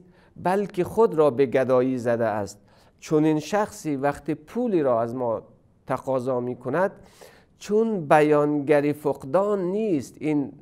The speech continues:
به اصطلاح تمنی او، این درخواست او،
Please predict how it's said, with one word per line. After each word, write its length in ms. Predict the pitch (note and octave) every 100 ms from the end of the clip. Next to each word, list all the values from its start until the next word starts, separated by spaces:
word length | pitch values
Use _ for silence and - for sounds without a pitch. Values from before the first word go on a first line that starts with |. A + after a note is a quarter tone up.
| - - B2
به 120 | B2+
اصطلاح 400 | B2 - C3 B2+
تمنی 640 | B2+ C3+ C3 C3 B2+ C3
او، 360 | B2+ B2+ B2 A2
این 200 | B2+ C3
درخواست 580 | C3 B2+ - B2 - A#2+
او، 360 | G#2+ A#2+ G#2